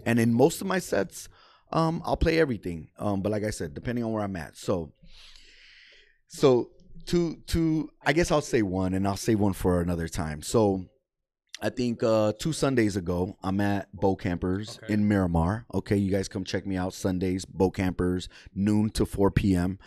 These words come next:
Speaker 1: Um, I'm there D J ing. So I'm there, you know, it's early vibe. So I'm, you know, I'm playing, you know, um,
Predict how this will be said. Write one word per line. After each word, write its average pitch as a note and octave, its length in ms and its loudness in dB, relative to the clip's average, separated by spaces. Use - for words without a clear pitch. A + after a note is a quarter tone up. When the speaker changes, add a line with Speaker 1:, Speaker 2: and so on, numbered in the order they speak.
Speaker 1:
Um, F#2 380 -2
I'm F#2+ 180 -2
there F2+ 240 2
D G2 240 0
J F2 120 -2
ing. F2+ 280 -2
So A#2+ 540 8
I'm G3+ 220 2
there, F#3 200 6
you E3+ 160 0
know, E3 140 4
it's E3 220 0
early D#3 320 12
vibe. D3 400 4
So C3+ 240 6
I'm, D3+ 240 2
you E3 80 4
know, D#3 120 2
I'm E3 120 0
playing, F3 400 -2
you F3 100 -4
know, F3 380 -4
um, C#3+ 500 -4